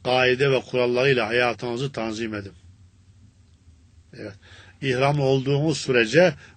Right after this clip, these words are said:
ve hurrima aleyküm saydul berri ma dumtum huruma.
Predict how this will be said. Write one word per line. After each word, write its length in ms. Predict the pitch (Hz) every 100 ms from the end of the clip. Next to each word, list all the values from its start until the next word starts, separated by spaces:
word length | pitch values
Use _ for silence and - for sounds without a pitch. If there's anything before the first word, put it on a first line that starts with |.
| -
ve 60 | 123
hurrima 460 | 120 151 139 127
aleyküm 520 | 117 120 139 131 123
saydul 500 | 110 143 139 120 110
berri 320 | 127 135 123 139
ma 280 | 123 120
dumtum 340 | 131 127 139 135
huruma. 480 | 110 110 101 98